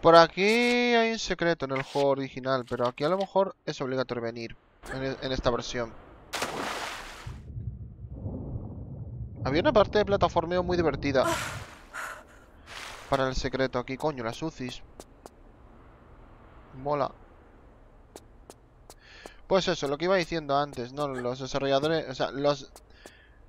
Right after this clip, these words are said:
los mandamases de Steam no deberían de permitir desarrolladores al cargo de determinados hilos. Bueno, de determinados, de todos los hilos posibles y por haber.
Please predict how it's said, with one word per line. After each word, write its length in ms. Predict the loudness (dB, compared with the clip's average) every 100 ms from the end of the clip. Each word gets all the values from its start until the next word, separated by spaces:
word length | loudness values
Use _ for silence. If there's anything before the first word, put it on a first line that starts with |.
| -12
los 300 | -4 -4 -2
mandamases 880 | -2 0 2 4 6 4 4 0 -2
de 100 | -2
Steam 300 | 0 0 -2
no 160 | -2 -2
deberían 300 | 0 0 0
de 80 |
permitir 880 | -2 -4 -4 -4 -2 -2 -2 -6 -10 -18 -8
desarrolladores 720 | -2 0 2 2 2 2 6
al 260 | 6 6 8
cargo 640 | 10 10 6 2 2 0
de 360 | 0 -2 -2 -6 -10 -10
determinados 1200 | -6 -4 -4 -2 0 0 -2 -6 -10 -14 -16 -14 -6
hilos. 640 | -2 0 0 -2 -10 -12 -8
Bueno, 180 | -4
de 60 | -2
determinados, 540 | 0 -2 0 0 0
de 80 | 0
todos 240 | 2 2 2
los 180 | -2
hilos 320 | -4 0 -2 -4
posibles 420 | -8 -6 -8 -6
y 40 |
por 140 | -2 0
haber. 200 | -2